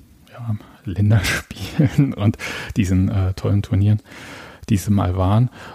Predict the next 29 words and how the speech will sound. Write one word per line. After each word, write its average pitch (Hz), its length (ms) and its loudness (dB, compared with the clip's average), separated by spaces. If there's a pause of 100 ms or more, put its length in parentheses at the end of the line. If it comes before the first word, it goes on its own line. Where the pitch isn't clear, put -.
Und, 104 580 4
ähm, 104 320 2
einer 127 220 4
von 120 140 2
den 113 100 6
Mikrodilettanten, 107 640 0
nämlich 98 220 2
Nikolas, 113 500 2
bei 107 140 -2
dem 104 160 2
wir 104 80 4
im 98 100 4
Radiobüro 107 540 2
das 110 180 -2
zum 107 140 4
Teil 104 220 0
auch 101 140 -2
aufgenommen 117 500 4
hatten, 113 420 4
ist, 101 480 0
äh, 104 320 4
vor 107 180 -2
kurzem 107 300 2
gestorben. 123 540 2
Und 101 180 4
ich - 100 -12
wollte 101 160 0
einfach 98 220 0
nur, 98 240 4